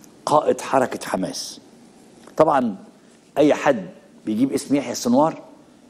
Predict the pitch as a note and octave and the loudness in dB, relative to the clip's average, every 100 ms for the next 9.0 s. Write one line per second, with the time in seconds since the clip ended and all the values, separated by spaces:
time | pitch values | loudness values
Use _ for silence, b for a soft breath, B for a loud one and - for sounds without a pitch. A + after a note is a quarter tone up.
0 | - - C3 - C#3+ G#2 F#2+ - C#3 A#2+ | -8 -2 0 2 0 -2 -4 0 0 0
1 | - D3+ C3+ D3+ F#3+ - B B D3 D#3 | -2 -2 -2 -2 -4 -10 B B -2 0
2 | D3 C3 D3+ F3+ - B B B B A2 | 0 2 2 0 -6 B B B B -2
3 | B2+ B2+ - D#3 C3+ A#2 B2+ A#2 - - | 0 0 -2 -2 -2 -4 -4 -6 -8 -16
4 | - - _ _ _ _ _ B B B | -20 -20 _ _ _ _ _ B B B
5 | B B B - B2 A#2+ - A2+ A#2+ B2+ | B B B -4 2 4 4 0 0 -2
6 | - - A3+ E3+ C3+ E3 G3+ - A#2 C#3+ | -2 2 2 2 0 0 -2 -4 -2 0
7 | F3+ D3 G#2+ D#3 F3 C3+ B2 D3+ G3 F#3 | 2 0 0 0 0 0 -2 -2 -4 -8
8 | - _ C3 - C#3+ C3 A3 G3 F#3+ | -18 _ -12 -4 -2 0 2 2 0